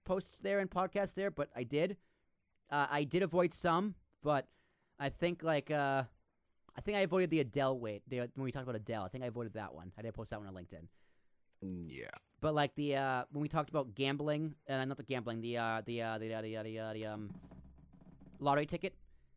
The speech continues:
Speaker 1: with Christopher.
Speaker 2: The Racket.
Speaker 1: The Racket. I,
Speaker 2: Yeah.
Speaker 1: I did put, I did, I did, I think I did put that one on there. Um, keep in mind, LinkedIn is professional.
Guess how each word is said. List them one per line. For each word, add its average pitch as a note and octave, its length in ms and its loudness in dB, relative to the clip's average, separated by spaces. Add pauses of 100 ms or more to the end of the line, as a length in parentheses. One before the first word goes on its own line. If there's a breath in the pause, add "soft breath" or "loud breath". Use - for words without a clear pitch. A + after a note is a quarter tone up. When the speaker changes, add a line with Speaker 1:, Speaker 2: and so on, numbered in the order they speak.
(500)
Speaker 1:
with C3 100 -10
Christopher. E3+ 440 0 (400)
Speaker 2:
The A2 80 0
Racket. B2+ 360 12 (160)
Speaker 1:
The C3+ 100 0
Racket. D3+ 340 6 (320)
I, G#2 40 2
Speaker 2:
Yeah. A2+ 220 10
Speaker 1:
I C#3 80 2
did D3 140 2
put, D3+ 100 -2
I - 20 2
did, C#3 200 -2
I C3 100 0
did, B2+ 120 -2
I B2+ 40 -4
think C#3 120 -4
I B2+ 40 -4
did B2 140 -4
put A2+ 120 -8
that G#2+ 120 -2
one G2+ 100 -8
on F2 140 -8
there. E2 140 -14 (600)
Um, G#2+ 400 2 (1160)
keep G3+ 140 -6
in G#3+ 60 -2
mind, F#3+ 200 4
LinkedIn E3+ 120 0
is D#3 100 0
professional. - 460 -6